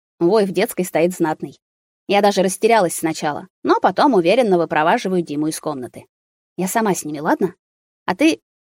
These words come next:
на кухне, на столе детское питание». В нормальной жизни мне бы и во сне не привиделось вот так командовать человеком, которого все боятся у нас в компании. Но парочка мелких злыдней не оставляет другого выбора.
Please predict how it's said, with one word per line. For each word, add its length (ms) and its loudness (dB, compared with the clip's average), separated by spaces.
на 160 0
кухне, 300 2
на 80 6
столе 260 2
детское 320 -2
питание». 520 -4
В 20 -20
нормальной 460 4
жизни 320 2
мне 180 0
бы 100 0
и 60 0
во 100 2
сне 220 0
не 100 2
привиделось 560 0
вот 160 -4
так 200 -2
командовать 500 0
человеком, 520 -2
которого 400 -2
все 220 -4
боятся 400 -2
у 60 -6
нас 180 -6
в 40 -18
компании. 580 -4
Но 160 4
парочка 420 2
мелких 420 0
злыдней 380 0
не 140 0
оставляет 480 -6
другого 400 -8
выбора. 320 -12